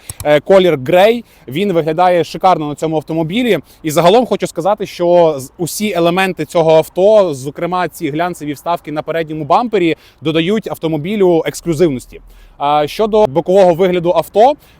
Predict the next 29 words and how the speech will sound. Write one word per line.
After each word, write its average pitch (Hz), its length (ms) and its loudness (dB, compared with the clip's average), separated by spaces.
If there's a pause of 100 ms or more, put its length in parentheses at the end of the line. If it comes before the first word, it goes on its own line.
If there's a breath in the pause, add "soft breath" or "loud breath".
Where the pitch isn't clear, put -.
воно 170 320 -2
мені 208 240 0
не 190 160 -2
нагадує 185 420 2
абсолютно 175 440 -2
I 156 160 0
D 170 60 -8
четверте, 196 460 -2
хоча 180 580 2
Audi 165 420 2
Q 156 40 -16
чотири 165 440 -2
e-tron, 170 360 0
він 156 140 -4
створений 160 500 0
на 170 200 2
базі 143 500 2 (220 loud breath)
I 151 180 -2
D 175 60 -6
четвертого, 185 560 0
але, 156 260 2
як 165 120 -6
на 165 60 -8
мене, 202 200 -4
цей 175 160 -6
автомобіль 160 480 -4
виглядає 165 560 0 (240 soft breath)
зовсім 180 380 2
по-інакшому. 165 600 -4